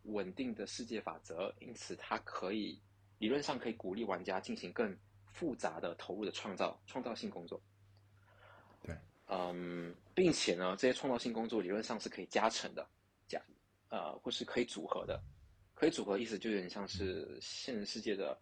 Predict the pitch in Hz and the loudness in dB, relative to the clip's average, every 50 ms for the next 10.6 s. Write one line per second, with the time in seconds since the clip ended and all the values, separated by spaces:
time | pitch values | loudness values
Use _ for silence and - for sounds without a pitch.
0 | _ _ - - - _ - - - 95 92 90 - - - - 117 110 - - | _ _ -20 -20 -20 _ -16 -4 -2 0 0 0 -2 -4 -4 -4 -4 -2 -2 -4
1 | - - 92 107 98 95 - - - 120 113 - - 117 - - - - - - | -4 -4 -4 -2 -2 -2 -2 0 -2 -2 -2 0 0 0 0 0 -2 -6 -6 -8
2 | - _ _ _ _ _ _ _ _ _ _ - - - _ _ _ _ - 85 | -12 _ _ _ _ _ _ _ _ _ _ -20 -20 -20 _ _ _ _ -4 -2
3 | - - - - - 82 - 104 95 95 - 110 107 104 117 113 107 92 - - | -2 -4 -6 -6 -8 -4 -2 2 4 4 4 6 6 4 4 4 0 -2 2 4
4 | 127 104 92 85 82 82 76 - - - 92 90 - 87 85 82 80 - - _ | 4 4 4 2 0 0 -2 -2 -4 -2 -2 0 0 0 -2 -2 -4 -8 -12 _
5 | _ _ _ 104 92 101 127 143 113 - - - 85 - - 95 - 104 98 92 | _ _ _ 2 4 6 6 6 6 6 2 -4 -12 -10 -8 -8 -8 -8 -10 -8
6 | 87 - 90 95 92 92 87 87 - - - _ _ - - - - - - - | -4 -2 0 0 0 -2 -6 -6 -10 -18 -20 _ _ -20 -20 -20 -20 -20 -20 -20
7 | - _ _ _ _ _ _ _ _ - - - 90 82 - 92 85 82 76 - | -20 _ _ _ _ _ _ _ _ -18 -10 -8 -6 -4 -2 -2 -2 -2 -2 -4
8 | - 73 73 69 - - - - - 123 127 - 110 90 107 101 95 - 110 98 | -6 -8 -10 -12 -14 -10 -6 4 6 6 6 6 4 6 6 4 4 4 2 2
9 | - 110 101 92 90 92 92 87 92 87 - 147 127 113 131 120 101 87 85 - | 2 2 0 0 0 0 0 0 0 0 2 2 2 4 6 6 6 6 4 0
10 | - 117 104 90 87 82 82 85 85 82 - | -4 -4 -4 -2 -2 -2 -2 -2 -2 -4 -6